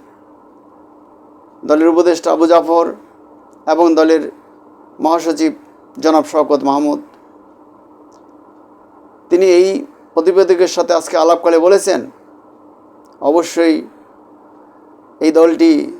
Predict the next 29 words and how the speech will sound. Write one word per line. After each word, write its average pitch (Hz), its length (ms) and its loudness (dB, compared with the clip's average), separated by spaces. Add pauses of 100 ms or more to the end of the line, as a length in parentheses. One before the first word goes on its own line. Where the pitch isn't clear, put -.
(120)
ইলিয়াস 160 280 0
কাঞ্চের 160 300 -2
নেতৃত্বে 160 420 -2
এবং 156 240 -2
শওকত 156 300 -4
মাহমুদের 156 300 -2
নেতৃত্বে 156 400 -4
এই 151 60 -2
দলটি 151 480 -2 (920)
এগিয়ে 170 260 4
যাবে, 180 220 4
ভালো 165 240 2
করবে। 196 440 2 (280)
এবং 143 240 -2
বিএনপি 147 400 0
থেকে, 143 400 -4 (800)
আওয়ামী 156 260 4
লীগ 165 220 2
থেকে, 151 420 -4 (920)
ছাত্রদের, 190 580 0
এনসিপি 175 460 -2
থেকে 165 240 -2
অনেক 151 460 0
নেতাকর্মী 139 540 -2
এখানে 131 340 -8 (1300)
আসবে 165 400 0
এবং 156 340 0
এই 147 60 -2
দলটা 139 500 0